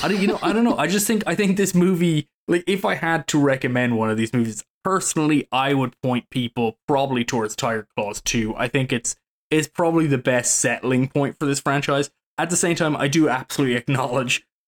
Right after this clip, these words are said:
there are many problems here, and the first hour,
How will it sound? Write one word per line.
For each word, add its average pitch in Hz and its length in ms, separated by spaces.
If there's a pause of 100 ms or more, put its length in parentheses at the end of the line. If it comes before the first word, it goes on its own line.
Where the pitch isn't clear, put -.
there 156 280
are 135 180
many 135 340
problems 120 500
here, 135 220
and 120 140
the 123 40
first 175 420
hour, 156 500